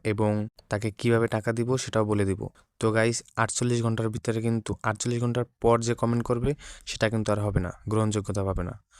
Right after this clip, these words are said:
তো আটচল্লিশ ঘন্টার মধ্যে যে চ্যাম্পিয়ন হবে আমি তার নাম আটচল্লিশ ঘন্টা পরে ভিডিওতে বলে দেব। চ্যাম্পিয়ন যে হবে তার কিন্তু অবশ্যই পর্যাপ্ত প্রমাণ দিতে হবে, সেই প্লেয়ার স্ক্রিনশট এবং মূল্য আমাকে অবশ্যই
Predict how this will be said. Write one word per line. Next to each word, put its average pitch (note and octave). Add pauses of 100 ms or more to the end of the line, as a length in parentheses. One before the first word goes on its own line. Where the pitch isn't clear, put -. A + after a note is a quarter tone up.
(260)
তো - (180)
আটচল্লিশ A#2+
ঘন্টার A2+ (120)
মধ্যে A#2 (100)
যে A2+ (500)
চ্যাম্পিয়ন A2+
হবে A#2 (340)
আমি G#2+
তার G#2 (100)
নাম A2+ (680)
আটচল্লিশ A2
ঘন্টা G#2 (120)
পরে G2 (340)
ভিডিওতে G2+
বলে G2
দেব। E2+ (300)
চ্যাম্পিয়ন A#2+
যে A2+
হবে A2 (460)
তার A2
কিন্তু A#2+ (120)
অবশ্যই A#2
পর্যাপ্ত A2 (300)
প্রমাণ A#2+
দিতে G#2+
হবে, G2 (420)
সেই A2 (100)
প্লেয়ার G#2+ (220)
স্ক্রিনশট B2+ (180)
এবং A2 (260)
মূল্য A2+ (840)
আমাকে G#2+ (160)
অবশ্যই -